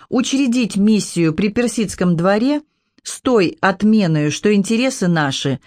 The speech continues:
охранение спокойствия в наших закавказских областях основаны на ближайшей пользе и необходимости, ибо области сии большую частью отторженные от Персии,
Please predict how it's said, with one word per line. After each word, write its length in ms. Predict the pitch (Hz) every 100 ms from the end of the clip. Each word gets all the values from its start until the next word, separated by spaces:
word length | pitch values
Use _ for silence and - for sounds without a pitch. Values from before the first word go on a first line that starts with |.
| - -
охранение 680 | 190 190 226 233 240 214 196
спокойствия 840 | 185 - 208 233 208 180 170 165
в 80 | 156
наших 380 | 196 185 165 - -
закавказских 840 | 170 220 226 - 170 151 - 151
областях 640 | 160 156 180 - 160 135 - - -
основаны 640 | 190 190 226 220 185 175 156
на 200 | 202 202
ближайшей 640 | 185 214 196 220 180 - 165
пользе 440 | - 208 160 151
и 80 | 151
необходимости, 1000 | 160 156 - 196 226 311 165 - - 117 _ _ _ -
ибо 200 | 160 165
области 640 | 170 208 214 160 156 - 151
сии 460 | - 175 151 123 - -
большую 540 | - 202 247 - 180 165
частью 640 | - 208 202 - 156 139 - - -
отторженные 960 | 196 202 - 254 208 151 151 156 156 156
от 280 | 190 180 -
Персии, 600 | 190 139 - 143 131